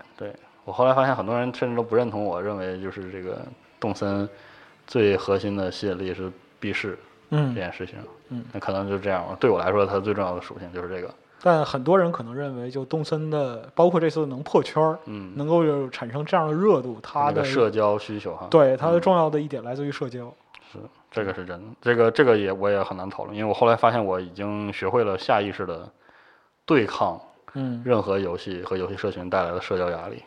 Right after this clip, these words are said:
Speaker 2: 嗯。
Speaker 1: 就
Speaker 2: 就你是对抗社交还是对抗社交压力？
Speaker 1: 对抗社交压力，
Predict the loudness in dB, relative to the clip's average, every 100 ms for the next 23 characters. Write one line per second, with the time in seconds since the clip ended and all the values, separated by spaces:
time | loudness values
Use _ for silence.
0 | -4 -4 -2 -8 -14 _ _ _ -20 -20
1 | _ -10 -6 -4 -4 -8 -16 _ _ -20
2 | -20 _ 2 4 4 0 2 2 2 2
3 | 4 8 8 8 2 0 0 -2 -4 -4
4 | 4 6 8 8 6 4 8 8 10 8
5 | 8 2